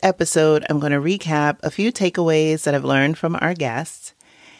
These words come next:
and share a little bit more about my personal journey in the hopes that it will help you in your personal journey. So one of the things that I think is most powerful and you'll hear repeated in each story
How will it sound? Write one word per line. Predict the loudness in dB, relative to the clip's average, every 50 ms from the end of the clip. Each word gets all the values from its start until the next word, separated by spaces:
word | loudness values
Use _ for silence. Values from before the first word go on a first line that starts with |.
| _ _ _ 0
and | 2 4 4 4 4 2 2 0 -2 -4 -6
share | -2 0 2 2 4 4 4 2 2 2
a | 0 0
little | 2 2 0 0
bit | 0 0 0 0 0
more | 0 2 2 2 0 0 -2
about | -4 -2 0 0 2 0 0 -2
my | -2 -2 -4
personal | -4 -2 -4 -4 -2 -2 -2 -2 -4
journey | -4 -4 -6 -6 -4 -4 -4 -4 -4 -4 -2 0
in | 2 4 4 4 4
the | 2
hopes | 0 0 0 -2 -2 -2 -4 -6 -2
that | -2 0 0 0 0
it | -2 -2
will | 0 0 -2 -2 -2
help | -2 -2 -2 -2 -2 -4 -4
you | -4 -2 -2 -2 -4 -4 -6 _ -4
in | -2 0 0 0 0 -2
your | -4 -2 0 0 0 0 0
personal | -4 -6 -6 -6 -6 -4 -6 -4 -6 -6
journey. | -6 -6 -6 -6 -8 -8 -12 -14 -18 _ _ -6
So | -2 0 2
one | 2 4 2
of | 2 2
the | 0 0
things | 0 0 2 2 0 0 0
that | 2 2
I | 0 0
think | 0 0 0 0 -2 -4 -2
is | 0 0 0 0 0 0
most | 0 2 0 0 -2 -4 -8
powerful | -4 -2 0 2 2 2 0 0 0 0 0 2 2 0 -2 -2
and | -2 0 0 0 0 -2 -2
you'll | -2 -2 -4 -4
hear | -4 -4 -2 0 2 2 0 0
repeated | -2 -4 -6 -8 -6 -4 -2 0 2 0 0
in | 0 0 -2 -2 -2 -2
each | -4 -4 -4 -4 -6
story | -6 -4 -2 0 0 0 0 2 0 0 -2